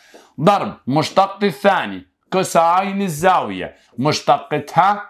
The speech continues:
سالب ساين، نفس الزاوية في واحد،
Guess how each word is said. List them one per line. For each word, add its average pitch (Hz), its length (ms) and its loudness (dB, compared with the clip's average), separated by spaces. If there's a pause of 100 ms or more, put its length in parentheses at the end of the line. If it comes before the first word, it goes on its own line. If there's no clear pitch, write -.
سالب 180 760 0
ساين، 160 440 -2 (280)
نفس 175 440 -2
الزاوية 151 960 2 (120)
في 175 280 -4
واحد، 110 520 -2